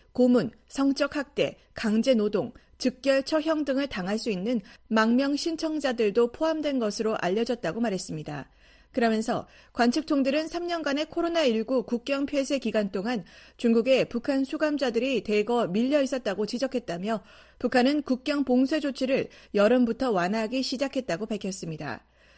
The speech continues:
특히 엘리자베스 살몬 유엔 북한 인권 특별 보고관은 중국의 구금돼 북송을 기다리는 북한 주민이 이천 명에 달할 것으로 이천이십이 년 추산했다고 전했습니다.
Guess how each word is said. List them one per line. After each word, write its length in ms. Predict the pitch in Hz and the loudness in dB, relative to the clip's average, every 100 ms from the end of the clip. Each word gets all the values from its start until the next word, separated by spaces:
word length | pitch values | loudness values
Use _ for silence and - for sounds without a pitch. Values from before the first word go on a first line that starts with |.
| - _ | -20 _
특히 400 | 262 277 277 277 | -2 2 4 4
엘리자베스 560 | - 247 262 262 262 294 | 4 4 2 2 2 0
살몬 500 | 277 247 240 277 220 | 0 2 4 4 4
유엔 300 | 220 254 190 | 4 2 0
북한 320 | 240 294 269 | -2 0 2
인권 280 | 254 262 262 | 2 0 -2
특별 280 | 285 294 277 | -2 -2 0
보고관은 580 | 220 214 202 190 254 170 - - - | 0 0 0 0 -2 -4 -12 -20 -2
중국의 500 | 247 254 254 277 285 | 2 2 4 2 2
구금돼 600 | 233 226 240 233 262 185 | -2 2 2 4 2 2
북송을 500 | 233 - 247 262 285 | -4 -2 0 2 0
기다리는 480 | 233 262 247 247 262 | 0 2 2 2 0
북한 340 | 233 247 226 | -2 0 0
주민이 460 | 202 180 190 226 - - - | -2 -4 -2 -4 -6 -20 -4
이천 400 | 220 226 320 294 | -2 0 2 2
명에 200 | 277 269 | 2 0
달할 280 | 269 196 214 | 0 -2 -2
것으로 480 | 208 202 202 151 - - - | -4 -4 -2 -4 -4 -12 -6
이천이십이 720 | 214 202 247 208 202 220 180 | -4 0 0 0 -2 -4 -4
년 180 | 202 240 | -2 -4
추산했다고 600 | 302 302 294 269 151 190 | -4 -4 -4 -4 -6 -4
전했습니다. 760 | 220 202 190 170 160 151 123 | -4 -4 -4 -8 -8 -10 -12